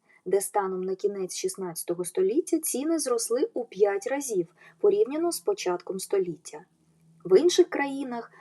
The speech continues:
наприклад, Англії, Нідерландах, німецьких землях, зростання почалося зі середини століття і не було таким стрімким. У середньому ціни в Європі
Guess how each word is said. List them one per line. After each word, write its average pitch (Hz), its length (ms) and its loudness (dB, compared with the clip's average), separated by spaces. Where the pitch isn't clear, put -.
наприклад, 190 560 0
Англії, 214 680 2
Нідерландах, 202 880 0
німецьких 233 640 0
землях, 202 500 2
зростання 214 520 0
почалося 226 600 -2
зі 196 140 -6
середини 220 640 -2
століття 202 680 -2
і 440 200 10
не 302 200 4
було 214 380 0
таким 240 340 -6
стрімким. 190 540 -8
У 190 80 -12
середньому 359 640 2
ціни 415 340 6
в - 40 -12
Європі 339 640 -2